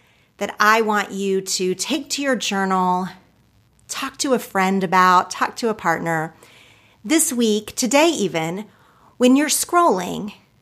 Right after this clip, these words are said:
when you're interacting with coworkers or with parents at school, just be paying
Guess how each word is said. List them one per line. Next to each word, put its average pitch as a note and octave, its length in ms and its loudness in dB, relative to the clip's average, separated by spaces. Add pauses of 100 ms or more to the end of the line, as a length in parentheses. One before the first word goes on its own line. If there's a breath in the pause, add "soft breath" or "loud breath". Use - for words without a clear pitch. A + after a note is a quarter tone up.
(280)
when A3+ 120 2
you're A#3+ 120 4
interacting C#4 600 0
with F#3+ 160 -4
coworkers C#4+ 640 0
or F#3+ 60 -4
with - 180 -8
parents A#3+ 440 0
at - 120 -4
school, G#3 480 2 (500 loud breath)
just - 360 0
be C5+ 180 -4
paying A#3 480 2